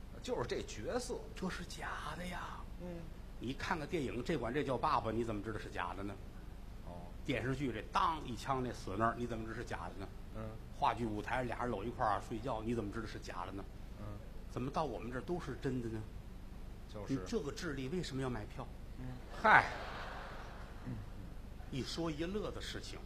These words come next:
Speaker 1: 假的。
Speaker 2: 在我们的嘴里边有把门儿的。
Speaker 1: 对，我们知道该说什么。
Speaker 2: 什么该说，什么不该说。
Speaker 1: 嗯。
Speaker 2: 话到舌尖留半句。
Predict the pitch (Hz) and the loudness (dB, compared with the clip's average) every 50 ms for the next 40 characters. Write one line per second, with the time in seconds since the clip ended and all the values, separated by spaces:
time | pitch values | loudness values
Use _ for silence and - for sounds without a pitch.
0 | - - - - - - - - - - - - 120 - - - - - - 151 | -8 -8 -8 -6 -6 -6 -6 -6 -8 -8 -6 -6 -6 -6 -6 -8 -4 2 2 2
1 | 123 107 104 110 113 113 107 104 139 190 226 220 214 - - - 120 127 120 117 | 2 2 0 4 8 10 10 10 10 8 6 6 4 2 2 2 2 2 4 4
2 | 107 117 120 120 127 151 226 - 143 117 127 127 131 139 143 135 - - - - | 4 4 8 10 12 12 12 12 12 12 12 12 12 12 12 12 10 8 2 -6
3 | - - - - - - - 113 110 107 104 98 110 127 - 294 330 320 - 147 | -6 -6 -6 -6 -6 -6 -4 -2 -2 -2 -2 -2 -2 0 2 4 4 4 4 4
4 | 135 214 220 220 214 - - 240 233 196 - - - - - - - - - - | 2 2 2 2 2 0 0 0 0 0 0 -2 -6 -8 -8 -8 -8 -6 -4 -2
5 | 123 123 131 123 131 113 110 107 98 - 110 107 101 95 - - - 117 120 131 | 0 0 2 2 2 2 2 0 0 0 0 0 0 0 -2 -2 -2 0 0 0
6 | 127 - 107 - 98 92 90 87 - 101 90 - - - - - 104 131 147 330 | 0 0 -2 0 0 0 0 0 -2 -4 -4 -6 -6 -8 -6 -6 -4 0 4 8
7 | 330 302 247 196 151 117 123 - - 175 139 120 120 - - - 175 233 254 220 | 10 10 10 10 8 4 2 2 4 4 4 4 4 2 2 4 6 8 8 8
8 | - - 202 196 165 143 135 127 131 135 180 233 - - - 151 117 110 - 214 | 8 8 6 6 6 6 4 2 2 2 0 0 2 2 2 2 2 -4 -4 -4
9 | 185 | -4